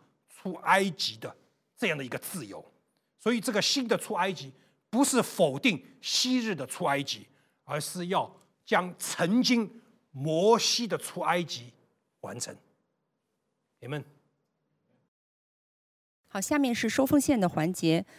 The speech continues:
Speaker 2: 我今天想分享马太福音六章二十五到三十三节的经文。所以我告诉你们，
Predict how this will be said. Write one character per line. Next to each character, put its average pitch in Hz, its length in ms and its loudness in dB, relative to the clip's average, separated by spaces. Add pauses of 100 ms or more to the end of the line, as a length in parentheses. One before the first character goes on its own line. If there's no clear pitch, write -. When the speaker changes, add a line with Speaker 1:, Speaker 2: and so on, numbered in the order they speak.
(160)
Speaker 2:
我 185 100 4
今 269 140 2
天 277 180 8
想 170 240 6
分 262 240 6
享 165 300 2
马 196 160 2
太 240 240 4
福 185 240 -2
音 214 260 2
六 240 220 8
章 214 300 0
二 226 160 2
十 - 160 0
五 214 120 -2
到 175 220 2
三 233 260 0
十 - 220 -4
三 233 260 2
节 151 200 0
的 160 120 0
经 190 220 0
文。 156 240 0 (920)
所 220 200 6
以 254 120 6
我 185 120 8
告 277 200 6
诉 202 160 2
你 185 120 4
们， 147 320 0